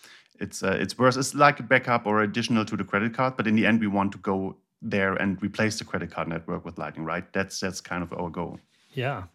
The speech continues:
Speaker 2: well, lower fees is, is an important
Speaker 1: Mm.
Speaker 2: part of this. Okay,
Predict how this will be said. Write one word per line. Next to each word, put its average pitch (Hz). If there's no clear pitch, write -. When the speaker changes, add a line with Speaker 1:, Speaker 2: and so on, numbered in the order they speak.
Speaker 2:
well, 117
lower 113
fees 131
is, 110
is 113
an 110
important 110
Speaker 1:
Mm. 101
Speaker 2:
part 139
of 123
this. 107
Okay, 120